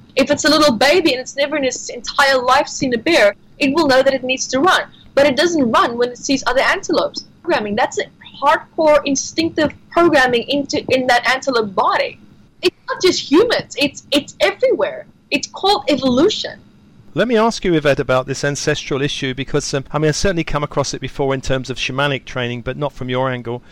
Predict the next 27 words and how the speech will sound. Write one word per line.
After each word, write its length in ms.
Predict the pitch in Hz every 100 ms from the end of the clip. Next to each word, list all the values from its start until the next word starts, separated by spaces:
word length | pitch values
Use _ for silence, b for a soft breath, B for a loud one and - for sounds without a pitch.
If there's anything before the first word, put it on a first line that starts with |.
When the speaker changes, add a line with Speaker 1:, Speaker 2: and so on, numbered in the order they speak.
| B B
Speaker 1:
Absolutely. 640 | 226 - 175 170 170 -
Speaker 2:
So, 20 | b -
in 100 | 170
terms 300 | - 254 196
of 100 | 170
illness, 420 | 196 180 135 - -
how 300 | - 220 233
can 340 | - 196 185 143
the 140 | 160
ancestral 840 | 156 156 - 170 160 - 156 147 147 -
thread, 480 | - - 143 147 147
if 160 | -
you 40 | 127
like, 320 | 120 120 -
affect, 600 | 127 - - 156 - - - - b -
you 100 | 143
know, 140 | 123
illnesses 440 | 135 143 135 135 131
like 200 | 123 120
heart, 580 | - 131 127 127 -
cancer, 480 | - 135 135 - -
all 220 | 127 160
this 160 | 147 -
whole 220 | 151 143
range 340 | 131 135 131 123
of 60 |
things? 220 | - 127